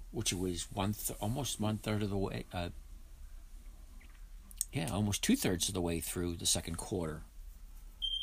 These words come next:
Huh. Anyway, um, I'm gonna have to do a quick little recap. You know what? Let's do it right now, just for the fun of it. All right, go back to January. January has,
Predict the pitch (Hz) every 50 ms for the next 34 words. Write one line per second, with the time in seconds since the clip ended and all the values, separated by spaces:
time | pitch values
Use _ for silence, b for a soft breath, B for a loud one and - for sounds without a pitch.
0 | - - 208 190 - 85 85 - - - - - - - - - - - - -
1 | - 185 208 180 110 90 87 85 87 117 - - - - - B B B B B
2 | B B B B B B B - - 151 147 143 131 123 127 131 - - - -
3 | - - - - - - - - - - - - - - - 226 254 277 240 202
4 | 185 156 120 - 123 135 117 - - - 170 143 - - 131 117 104 98 113 117
5 | 113 - - - - 339 330 330 339 302 - - 233 - - - - - - -
6 | 208 180 - 185 156 135 - 101 - - 85 76 53 - - - - - - -
7 | - - - 339 - - 208 147 - - 101 85 73 71 - - - - - -
8 | B B B B B B B B B B B B B - - - - - - -
9 | - - - - - - - - - - 101 104 - - - 101 95 - - 95
10 | 90 - 95 92 92 92 95 95 98 98 101 117 160 240 247 - - - - -
11 | - - 151 185 214 220 156 131 120 107 110 117 107 101 90 90 90 90 95 131
12 | 170 - -